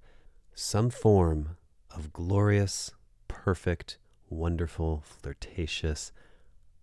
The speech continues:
eye contact. It's the easiest and yet could be one of the most trickiest ones to master. What's the difference between staring and eye contact?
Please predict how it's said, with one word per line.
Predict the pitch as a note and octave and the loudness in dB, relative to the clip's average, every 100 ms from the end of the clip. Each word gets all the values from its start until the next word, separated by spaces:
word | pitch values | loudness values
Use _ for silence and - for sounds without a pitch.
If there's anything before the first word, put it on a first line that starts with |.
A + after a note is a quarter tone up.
| - | -6
eye | E2+ F2 | 0 2
contact. | E2+ - C2+ - - - - - _ _ - - | 2 -2 -8 -10 -14 -16 -18 -18 _ _ -20 -6
It's | G#2 - | -6 -4
the | F#2+ - | -6 -2
easiest | A2 B2 A#2+ B2+ B2 - | 2 4 6 4 4 -2
and | G2+ F2+ | 0 2
yet | F#2+ G2 - | 2 0 -4
could | F2 | -2
be | F#2 F#2 | 2 2
one | F#2 | 2
of | E2 | 0
the | E2 | 0
most | E2 G2 A#2 - - - | 2 4 2 0 -12 -14
trickiest | - - A#2 A#2+ A#2 - | -14 -8 -4 0 -2 0
ones | F#2+ F#2 F2 | 2 2 2
to | - | 0
master. | F2 D#2+ D#2 - C#2 D2+ - - - _ _ - | 0 0 -2 -8 -10 -10 -18 -20 -20 _ _ -4
What's | F#2 B2 | -2 -2
the | - | -2
difference | A#2+ A2+ - F2 - | -2 0 0 -2 -2
between | F2+ - E2+ D#2 | -8 -2 -2 0
staring | - - - F2 F#2 G2+ A2+ C3 - - _ - - _ _ - - | -4 -6 -2 0 2 0 -2 -6 -16 -20 _ -20 -20 _ _ -20 -10
and | F2+ | -6
eye | D#2+ E2 | -2 -2
contact? | - C#2 C2 C#2+ A1 - | -2 -6 -6 -8 -12 -16